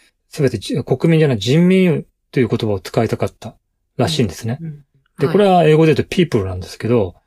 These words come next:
Speaker 2: はい。
Speaker 1: うん。で、これは人民の、人民による人民のための政府って、えー、アメリカ言ってるぐらいですから、普通なんですね。
Speaker 2: はい。
Speaker 1: ですけど、あのー、いや、ピープルだけは勘弁してくれっていうふうに、日本側が言って、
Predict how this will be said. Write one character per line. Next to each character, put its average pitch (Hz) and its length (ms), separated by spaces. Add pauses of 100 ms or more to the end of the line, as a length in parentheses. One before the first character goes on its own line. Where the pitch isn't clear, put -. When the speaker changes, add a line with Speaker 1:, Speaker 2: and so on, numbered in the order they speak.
(160)
Speaker 2:
は 156 200
い。 139 120 (280)
Speaker 1:
う 120 60
ん。 104 260
で、 143 140
こ 165 120
れ 160 60
は 135 140
人 147 220
民 143 180
の、 110 380
人 131 200
民 131 120
に 117 60
よ 101 80
る 98 60
人 120 220
民 117 100
の 98 80
た 110 120
め 98 80
の 95 100
政 98 280
府 - 120
っ - 20
て、 - 260 (380)
え 123 60
ー、 113 160
ア 117 40
メ 117 100
リ 117 60
カ 110 100
言 104 80
っ - 20
て - 120
る 110 220
ぐ 117 100
ら 107 80
い 92 40
で 85 60
す - 100
か 107 100
ら、 104 300
普 - 120
通 170 200
な 156 100
ん 120 60
で 87 100
す - 120
ね。 117 200 (380)
Speaker 2:
は 165 220
い。 143 160 (340)
Speaker 1:
で 156 120
す - 120
け 131 120
ど、 139 400 (160)
あ 131 120
の 123 80
ー、 110 560 (540)
い 160 60
や、 165 160 (420)
ピ 190 200
ー 185 60
プ 196 100
ル 170 100
だ 165 120
け 185 100
は 156 100
勘 156 220
弁 127 140
し - 60
て 123 120
く 131 100
れ 117 80
っ 101 40
て - 220
い 107 40
う 101 40
ふ 98 60
う 98 40
に、 95 200 (460)
日 131 120
本 131 160
側 113 180
が 110 100
言 101 80
っ - 20
て、 107 440